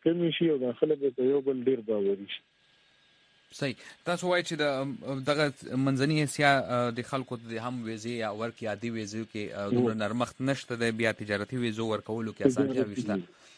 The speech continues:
Speaker 2: خو دا یو طرف ته، ا، که دې ته مونږ په، ا، وګورو چې دا، ا،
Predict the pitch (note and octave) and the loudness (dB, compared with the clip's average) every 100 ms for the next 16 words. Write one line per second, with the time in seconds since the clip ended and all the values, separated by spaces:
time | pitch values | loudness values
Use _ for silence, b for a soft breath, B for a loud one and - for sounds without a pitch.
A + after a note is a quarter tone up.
0 | B C#3 E3+ D#3+ D3+ F3 A3 F#3 F#3 - | B -8 -4 -2 0 0 0 0 -2 -2
1 | F3 D#3+ - B2+ B2+ B2+ - C3 D#3 D#3 | -4 -4 -6 -8 -8 -8 -8 -6 -4 -2
2 | D#3+ D3+ C3 B2 F#2 A#2+ A2+ - B B | -2 -2 -2 -2 0 0 -2 -8 B B
3 | - E3 D3+ D3+ C#3+ B2+ B2+ B2+ A#2 A#2+ | -4 -2 2 2 2 2 4 4 4 0